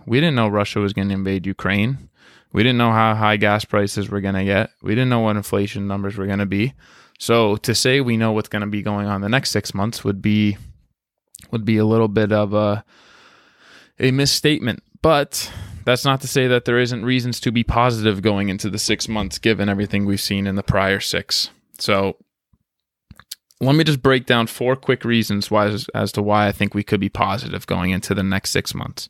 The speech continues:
Again, not knowing what's gonna happen, but let's give some optimism into the, uh, into the air here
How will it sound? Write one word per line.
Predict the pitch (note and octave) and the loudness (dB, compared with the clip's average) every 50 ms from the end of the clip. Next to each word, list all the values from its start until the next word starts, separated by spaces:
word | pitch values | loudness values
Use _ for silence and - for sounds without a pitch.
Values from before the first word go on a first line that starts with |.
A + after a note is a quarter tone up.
| _ - - | _ -8 -4
Again, | G2 F#2+ F#2 G2 | -4 -2 -2 0
not | G#2+ B2 B2+ A2+ | 0 2 2 2
knowing | A#2+ A#2+ A#2 A2+ | 2 2 2 2
what's | G#2+ G#2 - | 0 -2 -2
gonna | - A2+ G#2 G#2+ | -2 -2 0 0
happen, | A2 G#2 G#2 G#2+ - G#2 G#2 G#2 | 0 0 0 0 -2 -4 -4 -4
but | G2 G#2+ G2 - - - - - - - - - - | -4 -4 -6 -6 -8 -12 -20 -20 -20 -20 -20 -8 -2
let's | - A#2+ | -2 0
give | A2+ B2 B2 A2 | 2 2 0 0
some | - A#2+ A2 | 2 2 2
optimism | G#2+ G2+ G#2 - - G#2 G2 F#2+ G2 F#2+ G2 G2+ | 2 2 0 -2 -4 -4 -4 -4 -4 -4 -4 -4
into | F#2+ G2+ - - G2+ | -4 -6 -4 -4 -4
the, | G2 F#2+ G#2 G2 G2 | -2 -2 -2 0 0
uh, | G2 F#2+ F#2+ F#2 - - - - - _ _ - | 0 0 -2 -4 -6 -10 -20 -20 -20 _ _ -6
into | - G#2+ G#2 - A2+ | -4 -2 0 0 0
the | G#2 A2 G#2+ G#2 | 2 2 2 4
air | G#2 G#2 G#2 | 4 2 2
here | G#2 G2+ G#2 G#2 G2+ G2+ G2+ | 2 0 -2 -2 -2 -4 -6